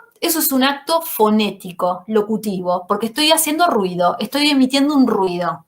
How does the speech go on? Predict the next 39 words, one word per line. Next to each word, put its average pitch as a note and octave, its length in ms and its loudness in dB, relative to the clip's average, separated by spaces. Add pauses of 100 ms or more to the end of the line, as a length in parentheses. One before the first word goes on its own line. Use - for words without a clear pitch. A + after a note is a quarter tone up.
(120)
¿sí? C4 300 2
Es C4+ 100 4
locutivo D#4 520 2
porque A3 220 -2
estoy C4+ 180 -4
diciendo A#3+ 520 0
algo E3+ 360 -4 (260)
y B3+ 80 -2
se A#3+ 140 6
lo A#3+ 60 6
llama B3 420 2 (140)
acto - 340 -2
locutivo F#3+ 580 -2
fonético D#4 800 -2 (240)
porque A#3+ 240 2
estoy B3+ 260 2
haciendo C4 320 0
un D4+ 100 -2
ruido E4+ 340 0
que F#4 80 -6
ustedes D4+ 380 -2
no D#4 160 2
pueden B3 260 2
entender F3+ 480 -2
bien F3+ 200 -4
quién F3+ 200 -10
es, E3 220 -10
que, A3 220 -6
qué A3+ 260 6
es. F#3 120 -2
Rrr, B3+ 540 2
estoy D4 220 -6
emitiendo D4 320 -2
un D4+ 80 -6
sonido, D#4+ 340 -6
pero A3 160 0
que G#3+ 100 -2
para G3+ 200 0
ustedes C#4+ 480 0